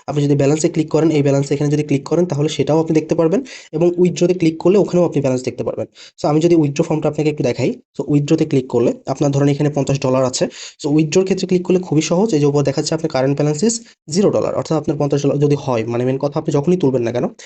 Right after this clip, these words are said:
এখানে সেটা দেখাবে। তো এখানেও সেমভাবে just আপনার ইউজার নেম দিবেন, ইমেইল অ্যাকাউন্ট দিবেন এবং এখানে পেমেন্ট গেটওয়ে সিলেক্ট করুন যে আপনি কোন মাধ্যমে পেমেন্ট নিতে চাচ্ছেন। আপনি চাইলে বাংলাদেশের,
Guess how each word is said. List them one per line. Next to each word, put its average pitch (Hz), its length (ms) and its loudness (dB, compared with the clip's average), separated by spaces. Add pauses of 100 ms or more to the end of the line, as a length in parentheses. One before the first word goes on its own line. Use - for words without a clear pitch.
(120)
এখানে 185 160 0
সেটা 160 160 -2
দেখাবে। 120 320 -2 (380)
তো 156 80 -4
এখানেও 226 340 0
সেমভাবে 208 500 0
just 233 260 -2
আপনার 175 200 0
ইউজার 151 140 2
নেম 160 240 4
দিবেন, 165 260 2
ইমেইল 151 240 0
অ্যাকাউন্ট 156 300 0
দিবেন 196 220 2 (260)
এবং 208 120 2
এখানে 202 160 2
পেমেন্ট 180 360 4
গেটওয়ে 147 240 0
সিলেক্ট 135 280 -2
করুন 135 180 0
যে 127 80 0
আপনি 135 120 -2
কোন 165 220 2
মাধ্যমে 143 400 0
পেমেন্ট 127 320 -2
নিতে 139 180 0
চাচ্ছেন। 127 300 -4
আপনি - 180 -6
চাইলে 135 200 2
বাংলাদেশের, 127 460 0